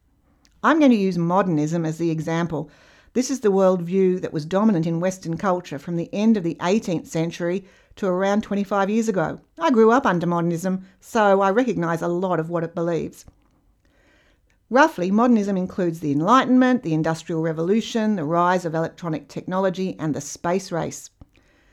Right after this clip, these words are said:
So let's see what modernism would give as the answers to our five questions. First off, who am I? Modernism says that I am a complex machine.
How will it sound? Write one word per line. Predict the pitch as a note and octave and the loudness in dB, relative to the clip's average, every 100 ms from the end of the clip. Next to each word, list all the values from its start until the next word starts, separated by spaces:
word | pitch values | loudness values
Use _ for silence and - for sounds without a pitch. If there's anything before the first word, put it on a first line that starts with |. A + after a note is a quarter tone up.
| _ _ - | _ _ -6
So | G#3 | 0
let's | A#3+ C#4+ | 2 0
see | A#3+ | -2
what | G#3 F3+ | 0 0
modernism | F3+ G#3+ G3+ F3+ F3 | -2 0 -2 -2 -4
would | E3 D#3+ | -4 -6
give | D#3+ C#3 | -6 -6
as | D3+ | -6
the | E3 | -6
answers | - D#3 D3+ D3+ - | -4 -4 -4 -10 -10
to | D#3+ | -10
our | D3+ | -10
five | - D3 C#3+ | -8 -8 -8
questions. | - C#3 - C3 - - _ _ _ _ _ | -10 -12 -12 -16 -16 -20 _ _ _ _ _
First | B3+ B3 | -4 -2
off, | F#3 F#3 | -4 -2
who | A#3+ G3 | 0 2
am | D#3+ | 0
I? | C#3 B2+ _ _ _ _ _ _ _ _ - _ _ | -2 -6 _ _ _ _ _ _ _ _ -20 _ _
Modernism | B3 C#4+ C4 A3+ F3+ | 2 6 4 2 -4
says | - F3+ F3+ | -2 -2 -2
that | E3+ D#3+ - | -4 -4 -4
I | G3+ C4 | 0 2
am | D#3 | 0
a | D#3 | -4
complex | - B3 B3+ A#3 - - | 0 2 2 0 -6 -6
machine. | G3+ - C#4 D#3 D3 | -4 0 2 0 -6